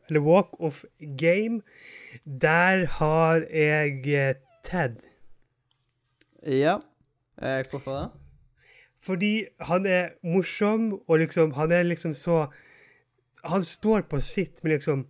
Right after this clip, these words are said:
Speaker 1: ingen får fornærme med Clarence, og så fort han hører New Jersey, så
Speaker 2: Mm.
Speaker 1: lister han opp over hvorfor New Jersey er liksom det verste stedet på jord.
Speaker 2: Mm.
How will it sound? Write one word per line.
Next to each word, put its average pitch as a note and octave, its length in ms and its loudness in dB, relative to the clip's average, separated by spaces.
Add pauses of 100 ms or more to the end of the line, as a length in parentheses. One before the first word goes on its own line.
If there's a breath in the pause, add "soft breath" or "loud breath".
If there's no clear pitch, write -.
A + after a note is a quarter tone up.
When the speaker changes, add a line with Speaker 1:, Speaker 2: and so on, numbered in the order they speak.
Speaker 1:
ingen F3 320 2
får D3+ 200 0
fornærme D3 500 0
med C3 200 -2
Clarence, E3 640 0 (400 loud breath)
og D3 120 -4
så B2+ 120 -4
fort - 280 -4
han D#3 180 0
hører E3 400 0
New C#3+ 180 -2
Jersey, C#3 600 -2 (500 loud breath)
så F3+ 240 -6
Speaker 2:
Mm. F3 320 -6
Speaker 1:
lister - 560 -6
han C3+ 260 -2
opp C#3 180 -6 (380)
over D3 240 0
hvorfor D3+ 460 -2
New C#3+ 240 -2
Jersey C#3+ 600 -4
er C#3 140 0
liksom C3+ 460 -4 (560 soft breath)
det D3+ 280 -2
verste D#3+ 380 -2
stedet C#3 420 -4
på C#3 160 -4
jord. B2+ 240 -6 (760)
Speaker 2:
Mm. - 260 -10